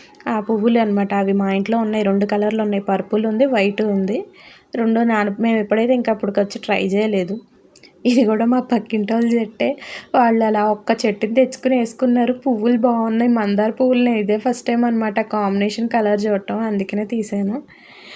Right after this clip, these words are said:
మా ఇంట్లో కూడా ఉన్నాయి మందారపు చెట్లు. ఆమ్, పువ్వులు చిన్నగా బాగా వస్తున్నాయి ఇప్పుడు. ఇప్పుడు చిన్నగా ఉంటాయి, మరి పెద్ద మందా-, రే-, ముద్ద మందారం, రేఖ మందారాలు అంటారు కదా, మా అవి రేఖ మందారాలే. ముద్ద మందారం అయితే ఇక్కడ లేదు.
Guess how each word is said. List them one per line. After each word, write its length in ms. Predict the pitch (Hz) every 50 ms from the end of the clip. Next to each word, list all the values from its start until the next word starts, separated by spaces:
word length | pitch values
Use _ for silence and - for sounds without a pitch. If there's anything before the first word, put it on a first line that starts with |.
| - - 262
మా 140 | 254 247 240
ఇంట్లో 240 | 233 226 233 247
కూడా 180 | 247 277 277 311
ఉన్నాయి 240 | 294 262 262 285 269
మందారపు 560 | 247 226 214 208 214 226 240 233 - - 254
చెట్లు. 320 | 233 208 - - - 247 311 415 480 480 - - -
ఆమ్, 540 | 254 233 220 208 208 208 202 196 190 190 185 - - _ - - - - 240
పువ్వులు 240 | 226 214 226 226
చిన్నగా 500 | 226 - 247 226 220 226 226 226 233 233
బాగా 360 | 220 196 202 202 196 196 196 202
వస్తున్నాయి 480 | 214 208 - - 220 208 196 190 185 190
ఇప్పుడు. 220 | 190 - 190 196
ఇప్పుడు 220 | 190 - - 196 226
చిన్నగా 420 | - - 277 247 233 240 247 269
ఉంటాయి, 220 | 285 262 240 233 208
మరి 160 | 202 202 233
పెద్ద 340 | 233 233 202 175 - - 226
మందా-, 420 | 226 226 220 214 220 214 214 208 - - - - - - - -
రే-, 360 | - 240 226 226 220 - -
ముద్ద 300 | 220 226 233 202 190 247
మందారం, 560 | 247 254 254 254 254 254 262 254 254 262 262
రేఖ 300 | 247 247 226 226 220 220
మందారాలు 580 | 233 233 240 240 240 233 240 233 233 233 233 226
అంటారు 360 | 220 214 208 208 220 214 208
కదా, 200 | 202 202 196 247
మా 180 | 294 330 320 285
అవి 140 | 254 233 220
రేఖ 260 | 208 202 196 196 220
మందారాలే. 560 | 233 240 240 226 220 220 202 196 196 214 226
ముద్ద 260 | 226 214 196 180 196
మందారం 460 | 196 214 220 220 226 233 233 233 233
అయితే 180 | 226 226 - 240
ఇక్కడ 180 | 240 - 202 190
లేదు. 260 | 202 196 196 226